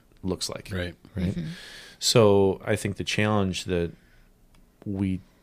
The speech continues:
Speaker 1: we don't forget it or ignore it is more, like, helping the average person who attends church embrace that
Speaker 2: Yep.
Speaker 1: and understand that,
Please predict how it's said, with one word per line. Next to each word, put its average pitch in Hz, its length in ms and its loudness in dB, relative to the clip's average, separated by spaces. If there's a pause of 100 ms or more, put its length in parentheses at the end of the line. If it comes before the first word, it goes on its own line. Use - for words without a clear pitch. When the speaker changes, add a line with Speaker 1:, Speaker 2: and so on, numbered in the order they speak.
(200)
Speaker 1:
we 104 140 0
don't 98 200 -2
forget 98 340 0
it 92 160 0
or 90 100 0
ignore 98 380 0
it 82 160 -2
is 87 180 -2
more, 90 280 -2
like, 87 240 -4
helping 90 560 -4
the - 120 -8
average 87 380 -6
person 87 440 -6
who 87 120 -10
attends 87 360 -8
church - 480 -6 (760)
embrace 87 460 -2
that - 260 -10 (320)
Speaker 2:
Yep. 101 100 -2
Speaker 1:
and 95 80 0
understand 87 520 -6
that, - 200 -10